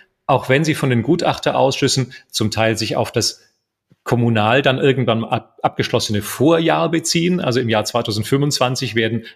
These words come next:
alle Kaufälle aus zweitausendvierundzwanzig ausgewertet oder jetzt, ähm, die ersten ein, zwei, drei Quartale des Jahres zweitausendfünfundzwanzig. Warum hat das einen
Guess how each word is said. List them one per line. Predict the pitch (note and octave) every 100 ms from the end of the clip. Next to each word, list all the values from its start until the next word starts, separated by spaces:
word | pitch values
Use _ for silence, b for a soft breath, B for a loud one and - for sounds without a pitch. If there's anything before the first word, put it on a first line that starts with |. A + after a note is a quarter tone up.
| -
alle | A#2 B2+
Kaufälle | - - - C3 A#2+
aus | C3+ -
zweitausendvierundzwanzig | - A#2+ G#2 G#2 - F3+ F3 - C#3 - C3+
ausgewertet | C3+ B2 A2+ A#2 A#2 B2 - B B
oder | B2+ A2+
jetzt, | G#2 C#3+ - - - B B
ähm, | B2 A#2 A2 -
die | A#2
ersten | A#2+ - A#2+
ein, | A2+ A#2 B2+
zwei, | - G#2+ G#2+
drei | G2+ G2+ A#2
Quartale | A#2+ A#2 A2+ A2+ A2 A2
des | G#2
Jahres | G#2+ G#2 G#2+
zweitausendfünfundzwanzig. | - G#2 G#2+ G#2 - D3 D3+ C#3 C3 C#3 - B B B -
Warum | A#2 A#2+ B2+
hat | D3
das | C#3 C3
einen | B2 A2+